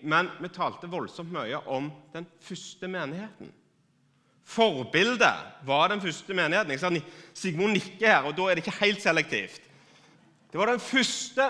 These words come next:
menigheten som var idealet. Det var det vi så opp til. Og jeg tenker, jo, første menigheten. Jeg elsker historie. Jeg elsker europeisk historie, jeg elsker bibelsk historie. Og når jeg ser den første menigheten,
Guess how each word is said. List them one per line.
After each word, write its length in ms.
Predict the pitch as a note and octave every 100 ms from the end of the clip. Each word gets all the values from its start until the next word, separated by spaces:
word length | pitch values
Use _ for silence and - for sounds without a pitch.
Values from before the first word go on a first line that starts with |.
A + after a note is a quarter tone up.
| C4
menigheten 680 | A#3+ F#3 G#3+ C4 B3+ G#3 E3
som 100 | F3
var 160 | A3+ G#3+
idealet. 640 | A3 G#3 B3+ C#4+ D#3+ D#2 - - _ _ _ _ _ _ _ _ _ _ _ _ _
Det 100 | G3+
var 80 | G#3+ D#3+
det 100 | A#3 C#4
vi 80 |
så 160 | G#3+ A#3+
opp 160 | C#4 -
til. 260 | A#3+ - - - _ _ _ _ _ _ _ _ _
Og 80 | E3
jeg 80 | D#3
tenker, 320 | A#2 F3+ -
jo, 240 | - E4+ D#4 - _ -
første 320 | F#3 - G#3+
menigheten. 440 | E3+ E3 A3 A#2+ - - _ -
Jeg 240 | G3+ A#3+ - - _
elsker 540 | F3+ F3 E3 - F#3+ F3+
historie. 420 | - D3+ F3+ - -
Jeg 160 | G3+ -
elsker 680 | G#3 D3 F#2 - - G#3+ G#3+ - -
europeisk 640 | B2+ B2+ B2 F3 F#3+ F#3
historie, 360 | F#3+ F#3+ E3+ F#3
jeg 120 | C3
elsker 180 | A#2+ B2+
bibelsk 340 | C3+ F3 F3
historie. 380 | - E3 F3+ F#3 - _
Og 100 | -
når 120 | F3+ A#3+
jeg 120 | G3+
ser 580 | - - G#3+ A#3 B3+ -
den 140 | G3 G3
første 380 | G#3+ - -
menigheten, 800 | A3 G3 D3 F3 G3 G#3 E3 G#2